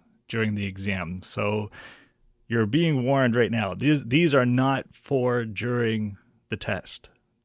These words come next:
These tips are for preparing for the test beforehand, months beforehand. And if you're not preparing for the selpip exam, these tips are perfect to help you develop your skills in general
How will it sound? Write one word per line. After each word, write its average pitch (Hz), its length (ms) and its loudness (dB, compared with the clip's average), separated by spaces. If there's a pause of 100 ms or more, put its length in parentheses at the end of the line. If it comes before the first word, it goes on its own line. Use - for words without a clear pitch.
(280)
These 143 420 2
tips 123 400 -4
are 113 260 -2
for 110 540 -6 (100)
preparing 117 680 -2
for 107 160 -6
the 101 100 -6
test - 400 -12
beforehand, 110 800 -2
months 131 440 -2
beforehand. 107 760 -6 (880)
And 120 160 -2
if 113 140 -6
you're 120 100 0
not 135 280 2
preparing 147 340 -2
for - 100 -8
the 123 80 -4
selpip 143 460 -2
exam, 127 460 -2 (840)
these 131 200 2
tips - 280 0
are 104 100 0
perfect - 600 -4 (180)
to 101 120 -4
help 110 300 -6
you 110 420 -4 (180)
develop 104 420 -4
your 104 140 -6
skills - 760 -10
in 175 220 2
general 120 460 0